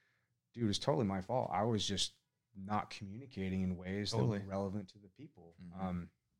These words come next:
Speaker 1: so yeah, it was a couple,
Speaker 2: I,
Speaker 1: couple
Speaker 2: I,
Speaker 1: things on
Speaker 2: I,
Speaker 1: that.
Speaker 2: I feel like it, it'd be safe to say though, when you say, like, you sucked at the time,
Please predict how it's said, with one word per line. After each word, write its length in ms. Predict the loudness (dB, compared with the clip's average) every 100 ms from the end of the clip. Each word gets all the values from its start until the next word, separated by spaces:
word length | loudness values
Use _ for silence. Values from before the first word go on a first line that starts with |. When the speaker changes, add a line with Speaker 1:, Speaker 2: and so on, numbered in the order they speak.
| _ _ _
Speaker 1:
so 200 | -4 -2
yeah, 80 | 0
it 40 |
was 80 | -2
a 20 |
couple, 300 | -4 -6 -8 -2
Speaker 2:
I, 60 | -4
Speaker 1:
couple 200 | 2 0
Speaker 2:
I, 40 |
Speaker 1:
things 120 | 2 4
on 60 |
Speaker 2:
I, 40 | 4
Speaker 1:
that. 60 | 2 -6 2
Speaker 2:
I 100 | 2
feel 220 | 6 6
like 160 | 8
it, 140 | 6 4 0
it'd 120 | -2
be 100 | 0
safe 260 | 4 4 4
to 60 |
say 240 | 4 4 4
though, 360 | 4 4 0 -6 _ _ _
when 100 | 0
you 60 | 2
say, 200 | 8 8
like, 200 | 8 6
you 80 | 4
sucked 400 | 4 4 4 0
at 100 | -4
the 80 | -8
time, 420 | -8 -4 -4 -4